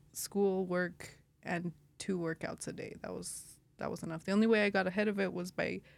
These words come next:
doing one as soon as I woke up and drinking as much water as I could and doing the, reading the ten pages before the day even started, right? Before I even started getting ready for work or for school. Um, and I made it twenty-eight days. And it was,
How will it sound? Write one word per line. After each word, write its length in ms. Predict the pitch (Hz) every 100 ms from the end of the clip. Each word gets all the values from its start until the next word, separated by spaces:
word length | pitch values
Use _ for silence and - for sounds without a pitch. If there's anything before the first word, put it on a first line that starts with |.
| _
doing 240 | 202 208
one 160 | 202 190
as 100 | 180
soon 160 | - 190
as 100 | 190
I 60 |
woke 300 | 170 170 170
up 220 | 202 214
and 120 | 196 185
drinking 320 | 185 185 180
as 140 | 170
much 180 | 170 -
water 200 | 196 214
as 120 | 214
I 100 | 196
could 260 | 202 220 196
and 120 | 185
doing 240 | 180 185 180
the, 100 | 170
reading 420 | 190 185 190 185
the 80 | 175
ten 220 | - 180
pages 560 | 180 190 214 240 240 - - - _ _ _ -
before 260 | 202 202
the 100 | 185 175
day 160 | 165
even 240 | 160 160 160
started, 440 | - 214 180 -
right? 160 | 175 180
Before 220 | 165 -
I 60 | -
even 180 | 170
started 280 | 180 175 170
getting 260 | 170 165 160
ready 180 | 170 175
for 180 | -
work 260 | 170 175 175
or 40 | 175
for 140 | - 175
school. 340 | - - 190 - - _ _ _ _ _ _ _ - - - - _ _ -
Um, 500 | 196 175 170 180 190 - _ _ _
and 120 | 202 180
I 60 |
made 240 | 175 202 240
it 140 | 202 -
twenty-eight 460 | - 202 214 226 214
days. 520 | 226 247 240 - - - _ _ _ _ _ -
And 200 | 220 202
it 140 | 202
was, 360 | 214 208 -